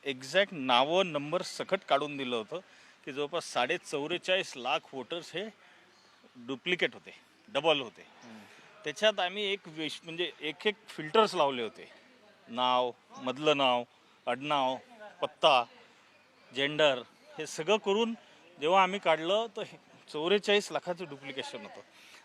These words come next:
Speaker 1: त्याच्यात काही काही तर इतके ब्लॅटंट होते की चौदा हजार नावं आम्ही असे काढून दिले होते की ज्यांचं नाव सारखं आहे, मधलं नाव सारखं आहे, आडनाव सारखं आहे, पत्ता सारखा आहे आणि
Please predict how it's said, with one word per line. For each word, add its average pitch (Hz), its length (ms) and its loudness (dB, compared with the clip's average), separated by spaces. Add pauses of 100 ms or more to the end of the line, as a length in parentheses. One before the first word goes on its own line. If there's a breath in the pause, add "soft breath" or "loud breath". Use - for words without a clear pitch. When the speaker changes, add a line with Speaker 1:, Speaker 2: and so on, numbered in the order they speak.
(120)
Speaker 1:
त्याच्यात 175 260 0 (120)
काही 156 160 6
काही 208 220 6
तर 247 140 6 (100)
इतके 262 360 0
ब्लॅटंट 233 500 8
होते 151 280 -4 (220)
की 185 80 -4
चौदा 170 460 2
हजार 202 260 4
नावं 202 300 0
आम्ही 208 180 -4
असे 175 180 -6
काढून 180 320 -4
दिले 160 160 -2
होते 156 260 -6 (300 loud breath)
की - 360 -6
ज्यांचं 180 380 2
नाव 180 240 8
सारखं 175 360 2
आहे, 190 60 6
मधलं 180 360 2
नाव 185 160 4
सारखं 151 320 -2
आहे, 165 80 4
आडनाव 156 280 2
सारखं 160 340 -4
आहे, 185 120 0
पत्ता 233 260 8
सारखा 151 340 2
आहे 175 100 -8 (440 loud breath)
आणि 156 140 -2